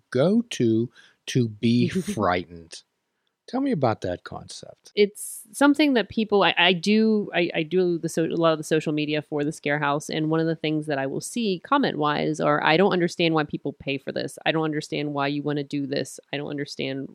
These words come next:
Speaker 2: what the appeal is." And everybody is different, obviously. Not everybody may see the appeal of being scared. But one of the fun things is being scared. It's an emotion that you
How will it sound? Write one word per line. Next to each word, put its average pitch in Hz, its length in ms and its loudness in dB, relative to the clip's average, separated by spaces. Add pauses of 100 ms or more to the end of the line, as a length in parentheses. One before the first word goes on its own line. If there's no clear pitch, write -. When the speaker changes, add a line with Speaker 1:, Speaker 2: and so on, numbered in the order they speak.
Speaker 2:
what 143 220 -2
the 139 100 -2
appeal 127 380 -8
is." - 240 -12 (520)
And 151 400 2
everybody 220 400 6
is 233 80 -2
different, 131 420 -4
obviously. 139 520 -2
Not 135 240 -2
everybody 143 400 0
may 139 380 -2
see - 220 -4
the 170 140 0
appeal 143 260 0
of 139 140 -2
being 143 260 0
scared. 151 400 2 (380)
But 170 300 8
one 196 200 4
of 220 60 6
the 196 80 -2
fun 196 160 2
things 175 240 2
is 156 220 -4
being 180 260 2
scared. 180 280 2
It's 170 160 0
an 185 100 6
emotion 180 560 6
that 165 120 2
you 165 180 -4